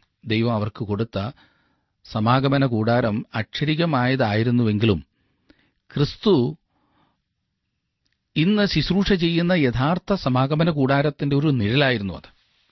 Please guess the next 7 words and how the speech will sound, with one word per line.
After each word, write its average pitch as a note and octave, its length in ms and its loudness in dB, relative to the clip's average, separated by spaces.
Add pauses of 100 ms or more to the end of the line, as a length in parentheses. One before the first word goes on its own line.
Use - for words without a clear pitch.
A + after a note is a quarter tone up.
(180)
വേറെ F#3 200 4
വിധത്തിൽ F#3+ 300 2
പറഞ്ഞാൽ, E3 600 2
നമുക്കൊരു F3+ 420 0
വിശേഷതയേറിയ F3+ 880 2 (100)
പുരോഹിതനുണ്ട് D#3 680 2
എന്നും C3 480 2